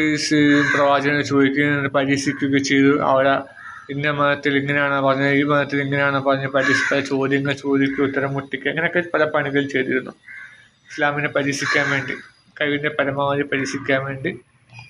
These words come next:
ഏഹ്, പലതും ചെയ്തു. അതുപോലെ തന്നെ ജനങ്ങളെ ദൈവത്തിൽ നിന്ന് അകറ്റാൻ വേണ്ടിയിട്ട് പല കാര്യങ്ങളും ചെയ്തുകൊണ്ടിരിക്കുന്നു. അപ്പം നമുക്കറിയാമല്ലോ, Facebook, YouTube,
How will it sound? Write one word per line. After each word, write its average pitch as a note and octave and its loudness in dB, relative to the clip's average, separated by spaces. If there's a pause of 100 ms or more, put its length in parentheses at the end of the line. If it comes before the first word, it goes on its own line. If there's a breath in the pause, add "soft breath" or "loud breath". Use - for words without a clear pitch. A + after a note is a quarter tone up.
(120)
ഏഹ്, D3 2
പലതും C#3+ 0
ചെയ്തു. C#3 -2
അതുപോലെ C#3 0
തന്നെ D3 -2
ജനങ്ങളെ C#3 0
ദൈവത്തിൽ C#3+ 2
നിന്ന് C#3+ 2
അകറ്റാൻ C3+ -2
വേണ്ടിയിട്ട് C#3 -6
പല D3+ 2 (100)
കാര്യങ്ങളും D3 0
ചെയ്തുകൊണ്ടിരിക്കുന്നു. C3+ -2
അപ്പം C#3+ -8 (840 loud breath)
നമുക്കറിയാമല്ലോ, D3+ -2
Facebook, C#3+ 0
YouTube, D3 2